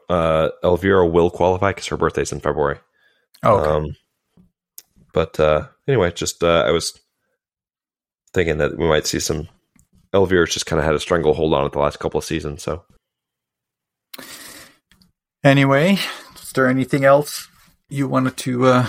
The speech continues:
Speaker 2: discuss before we
Speaker 1: Yeah, I
Speaker 2: wrap it
Speaker 1: was,
Speaker 2: up?
Speaker 1: uh, I was really hoping to jump into, uh, <laughs> sorry, <laughs> you guys get,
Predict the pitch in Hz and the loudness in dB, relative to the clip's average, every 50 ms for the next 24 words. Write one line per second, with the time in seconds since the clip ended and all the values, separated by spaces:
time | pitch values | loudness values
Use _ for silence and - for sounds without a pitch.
0 | - - - 123 117 - - - 151 196 190 - - - - - - - _ _ | -4 -4 -2 -2 0 0 2 2 0 2 0 -2 -4 -6 -8 -12 -20 -20 _ _
1 | _ _ _ _ _ _ _ _ _ _ - - - - - - - 147 156 151 | _ _ _ _ _ _ _ _ _ _ -20 -20 -18 -10 -4 0 2 4 4 4
2 | 139 120 110 110 - - 110 101 95 92 92 82 92 95 - 165 160 135 147 139 | 4 2 2 2 4 6 6 6 8 6 6 6 4 2 0 -2 0 0 0 -2
3 | - 113 104 92 90 104 101 98 95 104 98 101 98 - - 101 95 92 92 92 | 0 -2 -6 -2 0 0 0 2 0 0 -2 -2 -4 -4 -4 -2 -2 0 0 2
4 | 90 92 87 87 87 85 82 80 - - - - - - - - 117 110 - - | 2 2 4 4 2 2 0 -2 -2 -4 -6 -6 -6 -6 -4 -2 -2 -2 -4 -10
5 | - 101 - - - - 104 98 - - - 101 - - - - - 85 73 101 | -18 -20 -20 -20 -12 -10 -10 -10 -10 -12 -14 -16 -16 -16 -8 -4 0 0 0 0
6 | - - - 120 110 - _ - 117 113 - - 120 113 113 107 104 - - 104 | -2 -2 -2 -2 -2 -2 _ -2 -2 -2 -2 -4 0 2 2 2 2 0 -2 -2
7 | - - | -4 -4